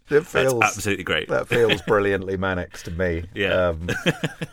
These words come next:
Speaker 1: there was loads of little guitar lines on that that I'd forgot that I brought out a lot more in this mix.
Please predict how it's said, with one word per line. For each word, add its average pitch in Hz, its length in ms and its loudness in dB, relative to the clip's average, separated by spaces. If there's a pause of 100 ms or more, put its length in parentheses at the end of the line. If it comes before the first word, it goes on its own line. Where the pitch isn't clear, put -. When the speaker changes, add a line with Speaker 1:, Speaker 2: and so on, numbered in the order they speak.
(480)
Speaker 1:
there 131 160 6
was 131 120 0
loads 175 280 6
of 151 80 -6
little 156 320 2
guitar 131 480 0
lines 98 360 0
on 95 140 -2
that 92 220 -4
that 85 80 -8
I'd 90 160 -4
forgot 95 420 0
that 98 80 -6
I 80 80 -8
brought 92 320 0
out 98 240 -2
a 104 40 -6
lot 90 180 -4
more 92 260 -2
in 82 120 -4
this 82 200 -10
mix. - 420 -12